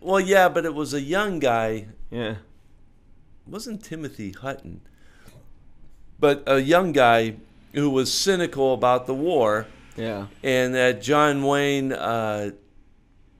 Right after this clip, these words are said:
Speaker 1: you know, turns him into a great Green Beret, and
Speaker 2: Yeah.
Speaker 1: and the other side does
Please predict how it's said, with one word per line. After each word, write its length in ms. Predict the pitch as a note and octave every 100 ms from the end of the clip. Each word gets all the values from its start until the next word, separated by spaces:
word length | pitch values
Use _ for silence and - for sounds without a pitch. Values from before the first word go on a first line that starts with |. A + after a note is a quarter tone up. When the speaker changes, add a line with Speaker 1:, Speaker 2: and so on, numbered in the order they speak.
| _ _
Speaker 1:
you 140 | A#2
know, 140 | A2 G2
turns 360 | F#2+ A2 G#2 F#2+
him 100 | G2+
into 340 | G2 F#2+ G2
a 120 | G2 F#2
great 360 | G2+ F#2+ E2+ - _
Green 280 | _ G#2 G2
Beret, 420 | F2+ G2 G2 F#2+
and 200 | F#2+ F#2 - _ G#2+
Speaker 2:
Yeah. 380 | G#2+ G2 F#2 F#2+ -
Speaker 1:
and 180 | C3
the 80 | C3
other 180 | C#3+ C3+
side 520 | B2+ C3+ C3 B2+ A2
does 500 | G#2+ A2+ G2+ F#2+ -